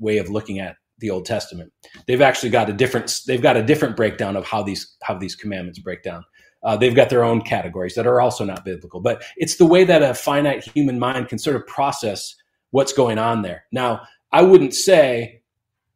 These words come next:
these are all in this category and therefore this has to happen to them. So I, I, I don't use those categories to make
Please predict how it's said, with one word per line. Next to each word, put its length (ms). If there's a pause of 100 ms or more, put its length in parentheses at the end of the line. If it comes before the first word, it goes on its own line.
(340)
these 380
are 100
all 380
in 180
this 240
category 640
and 140
therefore 380
this 240
has 200
to 80
happen 340
to 120
them. 180
So 140
I, 180
I, 280
I 40
don't 260
use 220
those 180
categories 580
to 100
make 240